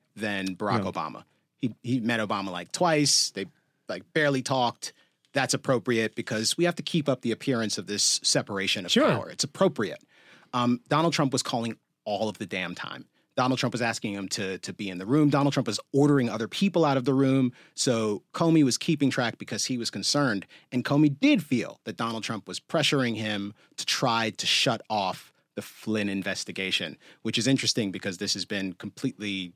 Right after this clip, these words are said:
Speaker 1: mishandled, I think, in the press and confused in various ways. Um, these, this is a problem. It looks ugly, but I didn't see, like, anything in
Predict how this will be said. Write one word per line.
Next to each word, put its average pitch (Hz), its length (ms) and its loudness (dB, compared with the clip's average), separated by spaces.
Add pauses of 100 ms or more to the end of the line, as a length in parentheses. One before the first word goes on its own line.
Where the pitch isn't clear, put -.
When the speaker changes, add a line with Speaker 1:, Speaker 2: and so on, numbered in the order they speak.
(120)
Speaker 1:
mishandled, 104 840 -4
I 90 120 -10
think, 90 400 -12
in 92 240 -6
the 87 80 -8
press - 380 -4
and 90 280 -10
confused 98 460 -8
in 90 80 -8
various 90 320 -4
ways. 101 320 -2 (440)
Um, 123 280 2 (760)
these, 214 340 4 (280)
this 202 260 4
is 165 200 4
a 156 60 2
problem. 113 320 -2
It 120 120 -2
looks 147 260 4
ugly, 113 400 -4 (400)
but 143 100 2
I 156 80 4
didn't 233 200 6
see, 170 420 4
like, 127 260 0 (120)
anything 113 760 2 (100)
in 107 560 -2